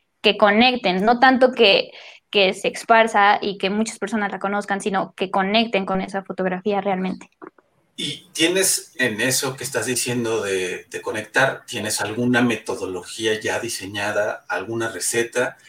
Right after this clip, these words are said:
Speaker 2: o crees que no hay recetas y según te va llevando la vida?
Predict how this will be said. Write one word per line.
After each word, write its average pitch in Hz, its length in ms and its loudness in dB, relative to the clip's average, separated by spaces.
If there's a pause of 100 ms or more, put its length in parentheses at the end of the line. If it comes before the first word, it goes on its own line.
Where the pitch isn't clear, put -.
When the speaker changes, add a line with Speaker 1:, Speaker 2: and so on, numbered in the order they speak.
(180)
Speaker 2:
o 110 140 -14
crees 120 260 -2
que 113 120 -4
no 104 280 -4
hay 101 380 -6 (400)
recetas - 760 -2 (140)
y 98 680 -12
según 95 400 -12
te - 80 -6
va 92 100 -8
llevando 92 300 -12
la 107 80 -10
vida? 143 240 -10